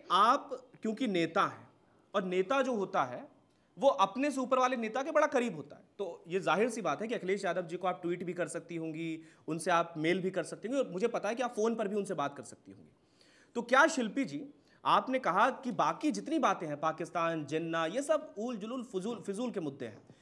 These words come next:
जो असली मुद्दे हैं वो आपने बताया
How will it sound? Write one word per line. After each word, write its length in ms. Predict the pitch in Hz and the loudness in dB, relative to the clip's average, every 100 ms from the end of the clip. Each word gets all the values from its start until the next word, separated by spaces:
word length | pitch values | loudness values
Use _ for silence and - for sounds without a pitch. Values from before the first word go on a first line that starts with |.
| _ - | _ -2
जो 120 | 180 | 0
असली 320 | 180 - 247 | 0 0 -2
मुद्दे 320 | 214 143 208 | -2 2 4
हैं 260 | 208 135 - - _ _ _ _ _ | 4 0 -12 -20 _ _ _ _ _
वो 100 | 139 | 0
आपने 280 | 160 170 202 | 2 2 -2
बताया 400 | 156 127 120 190 | -4 -4 -4 -4